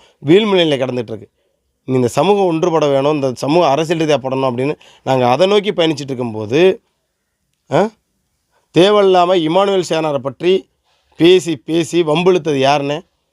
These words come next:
பாண்டியர் பிரச்சனையை நாங்களா முதல்ல இழுத்தோம்? மறவர்கள்ட்ட வந்து பத்து கேள்வி நாங்களா கொண்டு வந்தோம்? யோசிங்கண்ணே. ஆ? எவ்வளோ விஷயங்கண்ணே கடந்து போறது. அப்ப ரோட்ல வரவனை கூப்பிட்டு வச்சு வம்பிழுக்கிற மாதிரி இருக்கு நீங்க பண்ணக்கூடிய செயல் வந்து.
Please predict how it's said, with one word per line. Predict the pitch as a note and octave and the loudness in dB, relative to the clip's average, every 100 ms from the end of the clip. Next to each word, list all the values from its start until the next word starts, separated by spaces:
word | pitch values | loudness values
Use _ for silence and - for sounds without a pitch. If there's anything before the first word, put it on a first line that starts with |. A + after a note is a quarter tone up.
| _ _ _ | _ _ _
பாண்டியர் | C3 D#3+ E3 | 0 2 0
பிரச்சனையை | C#3+ C#3+ D3 C3+ B2+ | -2 -4 -2 0 2
நாங்களா | D3 | 2
முதல்ல | D3+ D3 D3+ D#3 | 0 0 0 0
இழுத்தோம்? | D3+ D3+ D#3+ B2+ G2 _ _ _ _ _ _ _ | 0 -2 -6 -8 -12 _ _ _ _ _ _ _
மறவர்கள்ட்ட | C3 C#3 F3+ F#3 F3 E3 | 0 2 2 0 0 -2
வந்து | D#3 | -4
பத்து | C#3 C#3 D#3+ | -4 -6 -4
கேள்வி | D#3+ D#3+ | -2 0
நாங்களா | C#3 C#3 D3+ C#3+ | 0 2 0 -2
கொண்டு | D3 C#3+ D#3+ | -4 -4 -4
வந்தோம்? | D#3+ C#3 G#2+ _ _ _ _ _ _ _ _ _ _ _ - | -2 -4 -6 _ _ _ _ _ _ _ _ _ _ _ 0
யோசிங்கண்ணே. | G#3 A3 F3 C3 A#2+ G2+ _ _ _ _ _ _ _ _ _ _ _ _ - | 2 2 -4 -8 -10 -20 _ _ _ _ _ _ _ _ _ _ _ _ -4
ஆ? | C#3 G3 _ _ | -2 -2 _ _
எவ்வளோ | B2 E3+ A3 | 2 4 4
விஷயங்கண்ணே | G3+ E3+ F3+ F3 | 2 0 -2 -2
கடந்து | D3 D#3+ F3 | -2 -2 -2
போறது. | C#3 A#2+ G#2 - _ _ _ _ _ _ _ _ | -2 -4 -6 -14 _ _ _ _ _ _ _ _
அப்ப | - D#3+ E3 F3+ G3 - _ _ _ _ - | -4 0 2 2 2 -2 _ _ _ _ -2
ரோட்ல | D#3 A3 A3+ G#3+ | 2 2 2 2
வரவனை | G3 F#3+ E3+ | 2 2 -2
கூப்பிட்டு | - A#3+ - G#3 | -4 -6 0 2
வச்சு | F3+ D3+ | 2 0
வம்பிழுக்கிற | F#3+ G#3 F3+ D#3+ | 2 2 2 2
மாதிரி | E3+ | 2
இருக்கு | D#3 F3+ | 2 0
நீங்க | E3+ D3+ B2+ C#3+ | 2 0 -2 -2
பண்ணக்கூடிய | D3 C#3+ | -2 -4
செயல் | B2 - B2+ | -6 -2 0
வந்து. | B2+ A2+ G2+ | 0 -2 -4